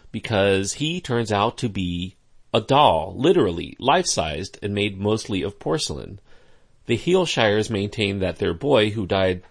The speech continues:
in a house fire two decades prior, is actually very much alive in this doll,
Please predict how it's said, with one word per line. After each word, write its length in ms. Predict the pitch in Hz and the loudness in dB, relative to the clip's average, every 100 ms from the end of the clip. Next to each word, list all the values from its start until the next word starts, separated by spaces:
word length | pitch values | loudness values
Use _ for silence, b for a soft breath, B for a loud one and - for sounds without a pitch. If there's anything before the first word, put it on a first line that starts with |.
| _ | _
in 120 | 117 | -2
a 40 | 107 | 0
house 300 | 117 147 - | -2 -4 0
fire 380 | 104 85 82 | 0 0 0
two 180 | 82 - | -2 -4
decades 420 | 104 95 - 80 | 0 0 -2 -6
prior, 400 | - - 120 101 | -6 -2 0 2
is 280 | 90 98 95 | 2 0 2
actually 340 | 117 160 127 95 | 0 -2 -4 -2
very 260 | 107 104 | 0 0
much 200 | 95 104 | -2 -4
alive 480 | 92 85 117 143 87 | -2 0 4 4 2
in 260 | - 196 135 | 0 0 0
this 220 | 87 80 | -2 -4
doll, 460 | - 85 78 101 | -2 -2 0 -2